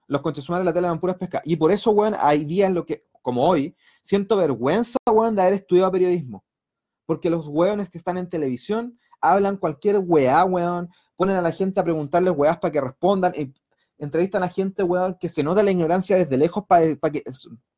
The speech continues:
decir, súper penca y zorro el eufemismo. Fachos pobres, weón, pa' que digan weá en contra de lo que está pasando.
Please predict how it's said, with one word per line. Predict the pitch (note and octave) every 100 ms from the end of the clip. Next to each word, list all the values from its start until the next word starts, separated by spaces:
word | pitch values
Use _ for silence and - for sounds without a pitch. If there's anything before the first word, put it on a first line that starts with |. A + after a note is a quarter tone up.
| _
decir, | - A#2+ A#2+ D3
súper | - E3 D#3+
penca | E3+ D#3 E3 D#3+
y | B2
zorro | - - D3
el | D#3
eufemismo. | D3 D3 C#3+ B2 B2 - _ _
Fachos | - F3+ G3 -
pobres, | F#3+ A3 A3+
weón, | A3 A3+
pa' | A#3
que | F#3+ F#3 _ -
digan | E3 G#3 G3+
weá | F3+ F#3 G3
en | G3
contra | G3 G#3 G#3+ G3+
de | G3+
lo | F#3+
que |
está | E3+ -
pasando. | - F#3+ - G#3 D#3+ G#2+